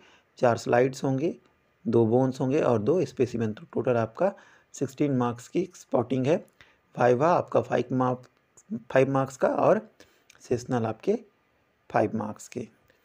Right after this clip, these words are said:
तो इसमें से ये जो practical हैं, exercise based on evolution,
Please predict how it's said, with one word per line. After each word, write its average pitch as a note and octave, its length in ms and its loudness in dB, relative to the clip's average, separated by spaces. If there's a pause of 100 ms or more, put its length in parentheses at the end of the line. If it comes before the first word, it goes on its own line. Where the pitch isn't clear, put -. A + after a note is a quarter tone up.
(720)
तो - 60 -4
इसमें C3+ 280 -2
से F#3 260 -4 (800)
ये B2 60 0
जो A2+ 120 -6
practical B2+ 460 2
हैं, D3+ 180 -2
exercise A#2+ 420 -2
based A#2+ 240 4
on B2+ 220 -2
evolution, B2+ 600 0